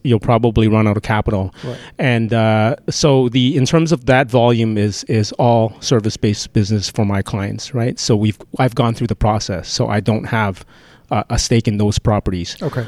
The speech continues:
Speaker 1: Um, my intention is for my own investments, and which I do have, uh, uh, currently, uh, in terms of some development, is to actually be able to add that in and make that as part of the business case as well.
Speaker 2: Amazing.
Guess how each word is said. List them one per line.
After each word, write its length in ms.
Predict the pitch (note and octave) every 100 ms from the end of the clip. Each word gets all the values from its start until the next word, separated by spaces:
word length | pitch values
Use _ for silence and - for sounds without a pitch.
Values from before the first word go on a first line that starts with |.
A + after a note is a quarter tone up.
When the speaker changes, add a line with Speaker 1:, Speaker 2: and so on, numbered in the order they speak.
| -
Speaker 1:
Um, 260 | A2 G#2 G#2+
my 140 | C3+
intention 460 | C#3 C3 C#3+ - B2+
is 580 | C#3 D3 C#3 - - - -
for 180 | - B2+
my 240 | A2+ A#2 -
own 180 | C#3 B2+
investments, 640 | A#2 A2 G#2+ A#2+ A#2+ -
and 160 | A2 G#2
which 160 | A2
I 120 | G#2
do 220 | G2 A2+ A#2+
have, 340 | A#2+ G#2+ - -
uh, 380 | G#2 G2 F#2+ G#2+ -
uh, 180 | F#2+ F#2+
currently, 560 | - A#2 - A2+ B2+ - - - -
uh, 60 | G2
in 100 | G2+
terms 240 | B2 A2
of 100 | A2+
some 160 | - A2+
development, 500 | G#2+ G#2+ G#2+ A2+ C3
is 200 | C3+ A#2
to 80 | C#3
actually 300 | B2 - B2
be 100 | G#2+
able 100 | G#2
to 120 | A2+
add 180 | A2 G#2
that 220 | G2+ G2+
in 280 | A2 G#2 F#2+ - - -
and 160 | A#2 G#2
make 160 | A2 -
that 160 | A2+
as 160 | G2+ -
part 360 | - - A#2
of 100 | G#2
the 100 | -
business 340 | G2 G#2 A2 -
case 240 | G#2+ F#2
as 140 | G#2 G2+
well. 280 | F#2 F2 - _ _ _ _ _ _ -
Speaker 2:
Amazing. 440 | C3 B2 A#2 G#2+